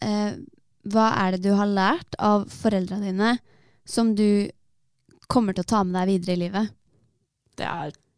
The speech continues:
Speaker 2: er at kjærligheten er viktigst.
Speaker 1: Det lærte du av begge to?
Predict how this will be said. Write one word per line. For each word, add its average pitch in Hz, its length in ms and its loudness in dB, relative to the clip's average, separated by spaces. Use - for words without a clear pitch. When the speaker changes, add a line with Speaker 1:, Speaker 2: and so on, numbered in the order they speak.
Speaker 2:
er 175 180 -4
at 160 120 -6
kjærligheten - 520 -8
er - 80 -10
viktigst. - 540 -14
Speaker 1:
Det 226 160 0
lærte 202 240 0
du 190 80 0
av 185 80 0
begge 185 240 -4
to? 196 160 -4